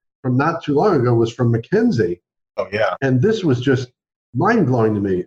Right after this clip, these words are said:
Speaker 1: They, their report found that companies that are in the top quarter on gender diversity were fifteen percent more likely to have financial returns above the industry average. But listen to this.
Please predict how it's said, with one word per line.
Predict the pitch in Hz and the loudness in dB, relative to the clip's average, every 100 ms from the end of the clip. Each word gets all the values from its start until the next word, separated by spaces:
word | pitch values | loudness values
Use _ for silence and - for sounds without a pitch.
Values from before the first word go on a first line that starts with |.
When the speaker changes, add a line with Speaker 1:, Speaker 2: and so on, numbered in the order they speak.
| - | -2
Speaker 1:
They, | 147 - | -2 0
their | 156 | 0
report | 156 127 226 262 - | 0 -2 -2 -2 -2
found | 175 143 127 | -2 0 0
that | 120 | 0
companies | - 208 208 160 139 127 | -2 -4 0 0 0 0
that | |
are | 123 123 | 0 2
in | 117 | 0
the | 113 | -2
top | 143 139 - | -2 -2 -4
quarter | - 143 101 87 104 _ _ _ _ _ _ - | -2 0 0 -4 -10 _ _ _ _ _ _ -4
on | 117 | -2
gender | 98 139 202 190 | 0 0 0 0
diversity | 117 107 98 - - - _ _ _ _ _ _ _ | 0 0 0 -2 -8 -14 _ _ _ _ _ _ _
were | 131 | -4
fifteen | 127 185 196 - 180 185 | -2 0 -2 0 0 0
percent | 170 - 151 147 | -2 -2 0 0
more | 139 131 | 0 0
likely | 120 123 123 123 | 2 0 0 0
to | 117 | 0
have | 110 117 110 110 | 2 2 0 -2
financial | 117 110 117 175 180 185 | -2 0 2 0 0 0
returns | 160 147 - 131 123 120 120 120 _ - | 0 -2 -2 -2 2 2 0 -2 _ -6
above | 107 - 127 131 | -4 -2 -2 0
the | 127 113 | 0 0
industry | 117 117 117 123 123 | 0 -2 -2 -4 -4
average. | 127 123 120 - _ _ _ _ _ _ _ _ _ _ _ _ _ - | 0 0 0 -4 _ _ _ _ _ _ _ _ _ _ _ _ _ -4
But | 127 | 0
listen | 175 170 185 | 0 0 2
to | 139 | 2
this. | 117 92 - | 2 0 -6